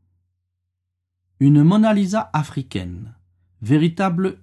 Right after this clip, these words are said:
icône au Nigeria, s'est envolée mercredi pour un virgule deux million de livres aux enchères à Londres, le quadruple de son estimation la plus haute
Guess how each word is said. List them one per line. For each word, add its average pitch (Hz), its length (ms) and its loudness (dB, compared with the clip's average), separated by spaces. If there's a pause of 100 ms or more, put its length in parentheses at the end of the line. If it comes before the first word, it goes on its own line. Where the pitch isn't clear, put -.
icône 107 680 0
au 127 140 0
Nigeria, 120 720 -2 (440)
s'est 160 260 -2
envolée 190 380 0
mercredi 143 760 -2 (160)
pour 123 320 -4
un 185 220 0
virgule 135 460 0
deux 135 160 2
million 147 540 2
de 104 120 -2
livres 135 480 -6 (360)
aux 113 240 -2
enchères 127 680 -4
à 104 120 -8
Londres, 98 540 -10 (500)
le 123 140 2
quadruple 185 720 -2
de 110 120 -4
son 120 220 -2
estimation 127 720 -2
la 101 100 -4
plus 101 240 -8
haute 113 380 -10